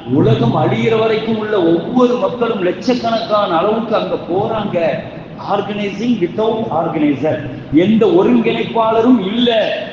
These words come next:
ஆனாலும் ஹஜ் ஒழுங்காக நடக்கிறது. நான் முகமது நபி இதுல பார்த்து வியக்கிறேன்,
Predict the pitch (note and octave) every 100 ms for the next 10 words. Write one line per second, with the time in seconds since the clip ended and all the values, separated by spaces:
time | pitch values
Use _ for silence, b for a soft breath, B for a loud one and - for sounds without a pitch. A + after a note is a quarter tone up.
0 | B2+ G3+ A3 A3 C4+ - F#3+ E3+ A#3+ F#3
1 | - G#3+ G3+ G3+ E3+ D#3 D#3 D#3+ D3+ B2
2 | - - - D#3 E3 F#3+ C4+ C#4 A#3+ G#3
3 | G#3+ G3 B3+ - B3 - F#3 F#3+ A3+ A3+
4 | G3 F3+